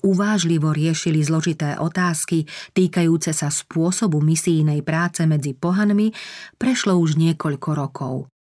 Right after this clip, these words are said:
Výsledkom tohto rokovania bola zhoda v tom, že bratia dajú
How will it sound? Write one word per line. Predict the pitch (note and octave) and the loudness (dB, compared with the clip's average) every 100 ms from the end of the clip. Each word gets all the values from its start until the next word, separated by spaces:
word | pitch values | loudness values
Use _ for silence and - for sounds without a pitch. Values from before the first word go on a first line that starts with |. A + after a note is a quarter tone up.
| _ _ _ _ _ | _ _ _ _ _
Výsledkom | - G3+ G#3 A#3+ B3 - C4 B3 | 2 4 4 2 0 0 2 4
tohto | G#3+ F3+ D#3+ D#3+ | 2 -2 -2 -2
rokovania | D#3+ F#3 F3 F3 E3+ | 0 2 4 4 4
bola | D#3+ D3+ D3 | 2 2 0
zhoda | D3+ D#3+ D#3 D3 | 0 0 -2 -4
v | - | -4
tom, | F#3 G#3+ A#3+ - - - - | 0 2 2 -2 -18 -14 -2
že | F3+ F3 | 2 2
bratia | F#3 B3 B3 A#3 G3 | 2 0 0 -2 2
dajú | F#3+ | 4